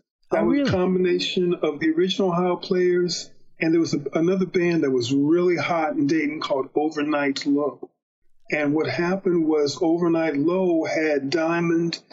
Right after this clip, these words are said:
Speaker 1: and Chet Willis as the leaders of that band.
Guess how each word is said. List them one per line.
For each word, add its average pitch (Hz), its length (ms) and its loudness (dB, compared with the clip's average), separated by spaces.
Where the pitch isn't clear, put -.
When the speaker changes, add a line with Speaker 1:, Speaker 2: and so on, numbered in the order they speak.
Speaker 1:
and 139 140 2
Chet 165 300 -2
Willis 165 640 -2
as 143 180 -2
the 151 60 0
leaders 147 360 0
of 131 120 0
that 151 260 0
band. 127 540 -2